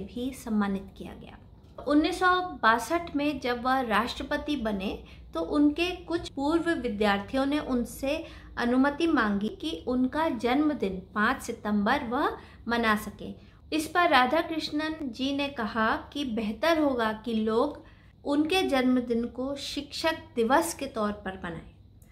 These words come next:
तो मित्रों, यह एक बहुत बड़ी बात है। स्वयं को अहमियत, स्वयं को importance न देते हुए उन्होंने शिक्षकों को महत्व दिया, शिक्षा को महत्व दिया और उनका जन्मदिन पाँच सितंबर उन्नीस सौ बासठ से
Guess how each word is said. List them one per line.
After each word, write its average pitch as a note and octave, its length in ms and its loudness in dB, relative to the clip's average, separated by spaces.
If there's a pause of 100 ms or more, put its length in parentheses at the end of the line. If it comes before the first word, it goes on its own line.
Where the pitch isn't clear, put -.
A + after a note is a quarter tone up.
(220)
तो C#4 80 -2
मित्रों, C4 340 2
यह C#4 260 0
एक B3 320 -2
बहुत A3 340 -6
बड़ी G#3 200 0
बात G#3+ 340 -2
है। A#3 140 -2 (680)
स्वयं C#4 520 4
को C#4+ 300 0
अहमियत, B3 680 0
स्वयं A#3 400 -2
को C4+ 200 -6
importance A3+ 880 0
न G#3+ 180 2
देते A#3+ 340 2
हुए B3 200 0
उन्होंने G#3+ 680 0 (380)
शिक्षकों D#4 600 -2
को C#4+ 280 -4
महत्व A3+ 340 -2
दिया, A#3 340 -2
शिक्षा B3+ 400 -4
को B3+ 180 -4
महत्व G#3+ 380 -2
दिया G#3+ 320 0 (160)
और G#3+ 480 0
उनका A3+ 340 -2
जन्मदिन G#3 640 -2 (140)
पाँच A3+ 240 -4
सितंबर G#3 600 -2
उन्नीस B3 320 0
सौ C#4 100 0
बासठ G#3 560 -2
से - 240 -12